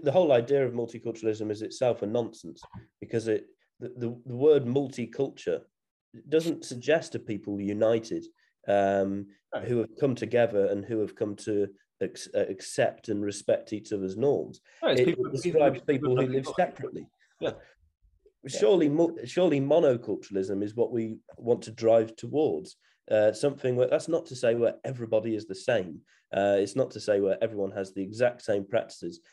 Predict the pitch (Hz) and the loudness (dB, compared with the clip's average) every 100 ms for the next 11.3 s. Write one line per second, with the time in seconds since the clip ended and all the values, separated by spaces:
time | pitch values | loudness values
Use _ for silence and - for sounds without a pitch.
0 | - 113 101 139 113 110 - - 110 110 | -4 -2 0 0 2 0 0 0 -2 -2
1 | 113 113 110 - 160 196 - - - _ | -2 -2 -2 -4 -6 -6 -8 -12 -16 _
2 | - 113 - 165 139 120 110 107 87 87 | -6 -4 -2 -2 -2 -4 -4 0 2 0
3 | - _ _ - 107 101 - _ - 110 | -8 _ _ -2 0 0 -4 _ -6 -6
4 | - - 123 117 87 101 - _ _ - | -4 -4 -4 -4 -6 -6 -10 _ _ -2
5 | 95 95 98 98 - _ _ _ 127 113 | 2 2 2 -2 -6 _ _ _ -14 -12
6 | - - 139 127 104 98 98 - 90 - | -6 4 4 4 2 2 -2 -4 -12 -8
7 | 87 98 98 117 117 107 104 - 135 120 | -4 2 4 4 2 -4 -6 -4 -4 -4
8 | 113 107 104 104 104 110 151 147 143 123 | 0 2 2 0 0 0 0 0 -2 -4
9 | 117 - 107 95 78 - _ _ _ - | -4 -6 -6 -4 -6 -14 _ _ _ -6
10 | 104 104 135 135 117 113 - - 113 120 | -4 -2 0 0 0 -4 -4 -6 0 2
11 | 123 - | 2 -2